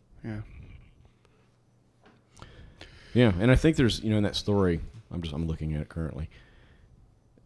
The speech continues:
Speaker 2: Right after it says Jesus wept, there were two responses from the people around him. One is see how he loved him.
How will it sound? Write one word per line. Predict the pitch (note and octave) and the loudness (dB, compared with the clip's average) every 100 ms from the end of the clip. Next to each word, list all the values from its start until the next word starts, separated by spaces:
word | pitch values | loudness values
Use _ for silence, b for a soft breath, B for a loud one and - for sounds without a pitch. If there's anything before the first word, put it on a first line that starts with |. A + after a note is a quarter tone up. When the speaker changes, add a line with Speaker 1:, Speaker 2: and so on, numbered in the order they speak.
| - | 0
Speaker 2:
Right | A2+ A#2+ | 4 4
after | G#2 | 2
it | |
says | G2+ F2 | -2 0
Jesus | G2+ E2 - | 2 2 2
wept, | G#2 G2 A#1+ F2 | 4 2 0 -2
there | |
were | E2+ | -2
two | - G#2+ | 2 4
responses | D#2+ - F2+ F2 E2 D2+ | 4 2 2 2 2 -4
from | - D#2+ | -2 -2
the | D2+ | 0
people | E2+ D#2 D2 | 0 0 0
around | D2+ E2 D#2 | 2 0 0
him. | D2 C#2+ - _ _ _ _ _ _ | -2 -6 -10 _ _ _ _ _ _
One | E2+ F#2 | 2 2
is | E2 | 2
see | - F#2+ | 2 0
how | F2 E2 | 2 0
he | D2 | -2
loved | C#2+ E2 C#2+ | -2 -4 -2
him. | C#2+ C#2+ | -4 -4